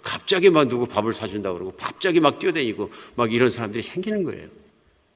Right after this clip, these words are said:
그게 너무 재밌어서 그런 것보다도 그 관심이 있고 그것을 갖다 가서 빨리 얘기하고 싶고 막 이런 것도 생기는 거예요. 그래서 잠언 말씀에 말쟁이가 떠나면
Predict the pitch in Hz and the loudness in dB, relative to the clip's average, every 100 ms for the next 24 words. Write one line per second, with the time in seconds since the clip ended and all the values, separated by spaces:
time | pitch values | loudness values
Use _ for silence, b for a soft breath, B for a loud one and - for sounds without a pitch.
0 | _ _ _ _ _ _ _ _ _ - | _ _ _ _ _ _ _ _ _ 2
1 | 202 185 180 180 - 147 156 156 160 143 | 6 6 6 4 4 4 4 2 2 2
2 | 139 127 - - 117 117 113 151 - 160 | 2 2 -2 -10 -6 -4 -2 -2 -2 -6
3 | - - 131 185 156 127 - 117 B B | -2 0 2 2 2 0 -2 -6 B B
4 | - 135 135 131 151 - B - 113 131 | 0 2 2 2 2 0 B -8 -6 -6
5 | - 175 160 131 131 123 110 - - 110 | -2 2 6 6 6 0 -2 -6 -6 -4
6 | 104 104 92 - - 107 - - 95 - | -2 -2 -4 -6 -8 -8 -10 -14 -20 -20
7 | B - 131 - 98 110 143 98 - 95 | B -8 -6 -4 -2 0 0 0 0 0
8 | 104 82 85 - - _ _ _ _ _ | -4 -6 -14 -20 -20 _ _ _ _ _
9 | _ _ _ _ _ _ - 113 110 117 | _ _ _ _ _ _ -10 -4 0 4
10 | 135 131 127 - 113 107 107 98 | 4 4 0 -2 -4 -2 -4 -6